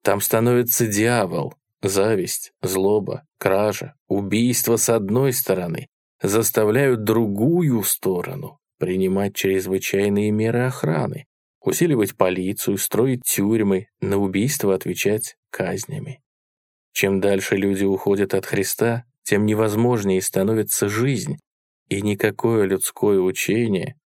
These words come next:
не заменит того, что дал людям Христос — стремление к чистым помыслам. «Ищите прежде всего Царствие Божие, и прочее все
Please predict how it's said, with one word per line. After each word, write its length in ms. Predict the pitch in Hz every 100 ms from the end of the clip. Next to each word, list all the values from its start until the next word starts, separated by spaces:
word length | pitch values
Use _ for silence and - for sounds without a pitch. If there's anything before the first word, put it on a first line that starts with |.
| _
не 220 | 98 101
заменит 680 | 98 98 101 110 113 98 -
того, 320 | - 92 98 101
что 260 | - 98
дал 280 | 92 98 98
людям 340 | 101 98 101
Христос — 720 | 98 104 101 - 120 90 - - _ _ _ _
стремление 920 | - - 95 98 98 95 95 95 - _ _ -
к 80 |
чистым 440 | - 95 - - 98
помыслам. 680 | 107 107 95 - - - 151 _ _ _ _ _ _ -
«Ищите 600 | 110 107 - 160 147 107
прежде 460 | 110 143 127 117
всего 360 | 113 - 117 143
Царствие 720 | - 120 135 120 104 127 120
Божие, 760 | 107 135 139 127 - - - _ _ -
и 120 | 190
прочее 480 | - 120 143 - 156
все 340 | - -